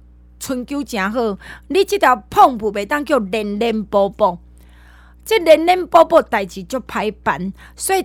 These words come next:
多上S五十杯爱心的，请你一定爱食早时甲食两粒。啊，你若讲你定爱爬楼梯，一工要爬几啊摆，还是较操劳的，定伫日头讲较早来早去的，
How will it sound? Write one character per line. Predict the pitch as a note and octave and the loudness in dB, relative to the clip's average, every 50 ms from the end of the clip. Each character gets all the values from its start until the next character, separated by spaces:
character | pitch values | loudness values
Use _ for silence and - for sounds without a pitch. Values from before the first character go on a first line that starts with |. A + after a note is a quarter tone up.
| - - | 0 2
多 | D#4+ C4 B3+ B3+ C4+ | 2 4 6 4 4
上 | B3+ - C4+ A#3+ G#3+ C4 - - | 2 0 -2 -2 -2 -2 -2 0
S | - F#4 G4 - - C4 | 0 0 0 0 -4 -6
五 | G#3+ G#3 G3 F#3+ | -6 -6 -6 -4
十 | G#3 F3 | -6 -8
杯 | - A3 G#3+ - - | -6 -8 -8 -8 -4
爱 | - B3 G#3+ | -4 -4 -4
心 | G3 - - - - B3 A3+ A3 | -4 -8 -12 -12 -10 -8 -6 -6
的， | G3+ G#3 G#3 - - - - - - | -6 -6 -8 -10 -14 -20 -20 -20 -16
请 | - - - D#4+ D#4 D#4+ | -10 -4 0 0 0 0
你 | D4+ - - - | -2 -8 -14 -4
一 | - F#4 - | -2 -2 0
定 | - A3+ G#3+ A3+ | 0 -2 -2 -2
爱 | B3 A#3+ | -4 -4
食 | G#3 A#3 A3+ A3 - - | -2 -4 -4 -6 -6 0
早 | - - G3+ A3 A#3 | 2 4 4 4 2
时 | - - G3+ G3+ | -2 -6 -10 -6
甲 | - A3 A3 | -4 -4 -4
食 | - - | -2 -4
两 | F#3 F#3 F#3+ F#3 F#3 F3+ F#3+ | -4 -4 -4 -6 -8 -8 -6
粒。 | G#3 | -4
啊， | F#3+ F#3 G#3 - - - - - - - - - D#4+ | -4 -4 -6 -8 -16 -20 -20 -20 -20 -6 -2 0 4
你 | G4+ | 4
若 | F4 C#4 | 4 2
讲 | C4 D#4 F4 F4 | 2 -2 -2 -2
你 | F#4 | -4
定 | - - - | -6 -6 -2
爱 | - C#4 D#4 | -2 -2 -2
爬 | - - F#4 D#4+ B3 | 0 2 2 2 4
楼 | G#3+ G3 G3 G3 | 4 0 0 -2
梯， | - C#4 C#4 | -6 -8 -8
一 | G#3+ - G#3+ | -10 -10 -4
工 | - C#4+ D4 | -2 0 0
要 | C#4+ | 0
爬 | - C#4 C4 | -2 -4 -6
几 | - - C4+ | -6 -4 -6
啊 | A3+ F3 | -6 -6
摆， | - - C4 A#3+ G#3 G3+ G3 - - - - - | -2 2 2 2 2 2 -4 -12 -18 -20 -20 -10
还 | - A#3+ | -8 -8
是 | - C#4 - | -8 -8 -10
较 | - - - - | -2 -2 -2 -2
操 | - - C#4 - C4 C4+ C4 | 0 -2 0 2 2 2 2
劳 | A#3 F#3+ | 0 0
的， | D#3 F3+ G3+ A3+ A3 - - - - - - | 2 2 0 0 0 -6 -12 -20 -20 -12 -4
定 | C#4 C4+ | 0 0
伫 | B3 - C4+ D4 E4+ C#4 | 0 2 2 2 2 2
日 | C4 | -4
头 | G#3 - - A#3 A3+ | -8 -4 -4 -4 -2
讲 | B3 B3 B3+ | -2 -4 -4
较 | C4+ D4+ D4+ | -2 -4 -6
早 | D#4 - - F4+ D4+ B3 | -6 -2 0 0 0 2
来 | G3+ G3 A3 | 0 -4 -6
早 | G#3+ - E4 C4+ A#3 G3 | -4 -2 -2 -2 -2 -4
去 | - - G3+ D#3 | -8 -12 -12 -12
的， | A3 F#3+ | -12 -14